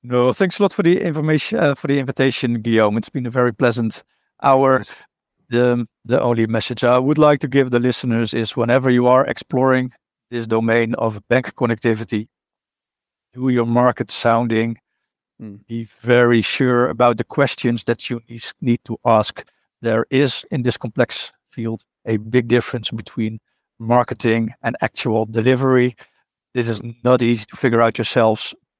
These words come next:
Speaker 1: To put it very simple, my mailbox or LinkedIn
Speaker 2: <laughs>
Speaker 1: box is always open for a quick sounding session.
Speaker 2: Perfect.
Speaker 1: Um,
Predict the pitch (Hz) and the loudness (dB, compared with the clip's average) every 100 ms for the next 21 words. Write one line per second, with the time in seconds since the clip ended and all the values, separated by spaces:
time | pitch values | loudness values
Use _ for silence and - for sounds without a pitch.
0 | _ _ _ _ 196 185 165 135 147 139 | _ _ _ _ -4 0 0 2 0 0
1 | - 131 143 120 123 123 120 117 - _ | -2 -4 -2 -2 0 0 0 -2 -12 _
2 | _ _ _ 120 127 120 120 - - - | _ _ _ -6 -4 -2 -4 -4 -6 0
3 | 120 120 117 127 117 131 - - 269 - | 2 2 0 -2 2 0 0 0 0 0
4 | - 202 131 131 - - 143 - _ 196 | -4 0 2 0 -2 -6 -8 -8 _ 2
5 | 214 202 170 156 156 143 127 156 127 120 | 4 4 4 2 2 2 -2 0 0 0
6 | 135 - 123 120 123 - 123 - 123 139 | -4 0 2 2 0 -2 -2 -2 -6 -8
7 | _ - 135 139 - 139 117 117 | _ -2 0 0 0 0 0 -4